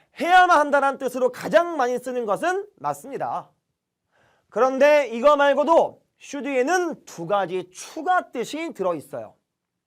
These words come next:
그중 첫 번째, 뭐뭐 할 것이다.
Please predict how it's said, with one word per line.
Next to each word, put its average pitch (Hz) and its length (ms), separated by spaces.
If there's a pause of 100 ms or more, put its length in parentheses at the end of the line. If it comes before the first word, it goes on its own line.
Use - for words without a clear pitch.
(480)
그중 285 540
첫 262 180
번째, 285 400 (460)
뭐뭐 214 220
할 302 320
것이다. 156 1000